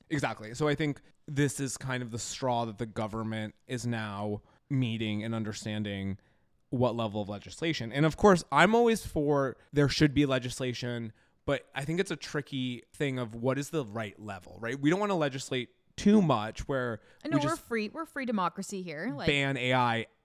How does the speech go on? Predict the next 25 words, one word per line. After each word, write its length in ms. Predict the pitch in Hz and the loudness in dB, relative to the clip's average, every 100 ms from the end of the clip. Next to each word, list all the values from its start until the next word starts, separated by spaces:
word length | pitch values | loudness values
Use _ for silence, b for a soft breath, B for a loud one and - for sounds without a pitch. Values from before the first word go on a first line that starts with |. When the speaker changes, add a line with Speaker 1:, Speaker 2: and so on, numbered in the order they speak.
| _ - | _ 0
Speaker 1:
completely. 580 | 131 151 151 - - 120 | 4 4 2 -4 -6 -2
Speaker 2:
Right. 360 | 220 67 85 - - - | -2 -4 -12 -20 -8 -2
Because 160 | 339 - | -2 2
A 120 | 349 | 2
I, 480 | 359 285 240 254 285 _ | 4 2 2 0 -6 _
used 580 | 220 220 226 262 233 - | -4 0 0 0 -4 -4
in 120 | 214 | -4
the 60 | 196 | -2
right 240 | 156 175 | -4 -6
way, 440 | 110 80 80 220 247 - | -8 -10 -8 -10 -12 -10
it 120 | 196 | -8
can 140 | 220 208 | -2 -2
be 160 | 214 | -2
an 60 | 202 | -4
incredibly 640 | 185 - 185 175 190 185 | -6 -8 -8 -8 -8 -8
helpful 520 | 160 - 190 - 196 196 | -10 -10 -12 -10 -12 -12
tool. 460 | - 330 - - _ _ | -12 -12 -12 -16 _ _
Speaker 1:
Yes. 360 | - - - - - | -6 -6 -12 -14 0
Speaker 2:
That's 220 | 247 269 | 0 2
why 140 | 381 | 0
companies 680 | 269 226 208 220 220 226 202 | 0 -4 -2 0 0 0 -2
like 200 | 208 196 | -4 -2
Open 240 | 214 202 185 | -2 -2 -4
A 140 | 170 | 0
I, 460 | 190 151 107 196 | 0 0 -4 -8